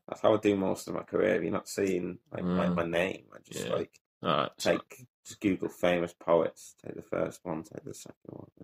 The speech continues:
Speaker 2: Yeah, fair enough.
Speaker 1: That'll do. So, we're gonna move on to the final round, which I think you'll enjoy.
Speaker 2: Mm-hmm.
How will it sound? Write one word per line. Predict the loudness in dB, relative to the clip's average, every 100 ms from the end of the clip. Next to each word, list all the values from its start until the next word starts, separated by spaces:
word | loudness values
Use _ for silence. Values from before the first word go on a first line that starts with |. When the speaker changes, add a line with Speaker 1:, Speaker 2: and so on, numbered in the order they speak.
| -4
Speaker 2:
Yeah, | -2 0 -2 -2 -6 -10
fair | 0 2 2
enough. | -2 -8
Speaker 1:
That'll | -6 -4
do. | 0 0 0 -10 _ _ _ _ _ _ _ _ _ -10
So, | 4 6 8 4 -4 -4
we're | -2
gonna | 2 4 6 6 2 _ _ _ _ -20 -4
move | 0 2
on | 2
to | 0
the | -2
final | 2 4 4 0
round, | -4 -6
which | -10
I | -4
think | -2 2
you'll | 4 2
enjoy. | 2 0 0 0 -2 -6 -6
Speaker 2:
Mm-hmm. | -4 -4 0